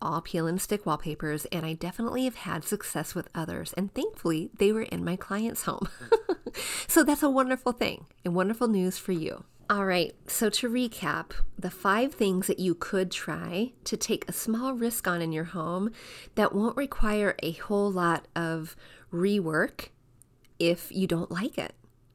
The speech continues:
What are the things that you could try? You could try moving your furniture, decorating your bookshelf and adding personality that way, being more intentional with your artwork and the placement of your artwork,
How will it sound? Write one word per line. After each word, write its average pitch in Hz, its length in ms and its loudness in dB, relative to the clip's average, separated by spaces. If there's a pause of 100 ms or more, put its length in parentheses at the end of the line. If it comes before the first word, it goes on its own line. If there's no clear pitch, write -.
What 233 200 0
are 277 80 2
the 269 120 0
things 220 340 -2
that - 80 -2
you 190 100 -4
could 202 140 -4
try? 196 420 -4 (480)
You 202 140 0
could - 140 -8
try 170 480 0 (640)
moving 175 280 0
your 208 100 0
furniture, 330 540 -4 (560)
decorating 220 640 4
your 180 220 0
bookshelf - 540 -2
and 170 160 -4
adding 175 300 0
personality 170 680 0
that 156 240 -2
way, 214 240 2 (640)
being 190 180 0
more 185 240 2
intentional 196 640 0
with 170 160 -2
your 160 220 0
artwork 202 520 0
and 160 120 -2
the 160 40 -6
placement - 540 -2
of 170 180 2
your 208 140 4
artwork, 226 520 -2